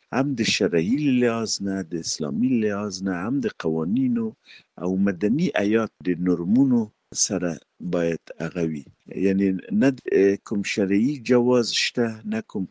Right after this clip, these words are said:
قانوني جواز او نه کوم انساني جواز ده چې طالبانو مسؤلین مداخله وکړي خصوصي ژوند خلکو ته. دا بالکل مسئول ده. باید د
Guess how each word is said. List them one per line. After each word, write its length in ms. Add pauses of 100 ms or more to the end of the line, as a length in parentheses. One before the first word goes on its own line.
قانوني 520
جواز 520 (500)
او 160
نه 160
کوم 280 (120)
انساني 520
جواز 540
ده 140 (200)
چې 100 (160)
طالبانو 640 (220)
مسؤلین 600
مداخله 500
وکړي 480 (160)
خصوصي 600
ژوند 380 (140)
خلکو 420
ته. 180 (320)
دا 100
بالکل 420 (160)
مسئول 400
ده. 180
باید 500
د 60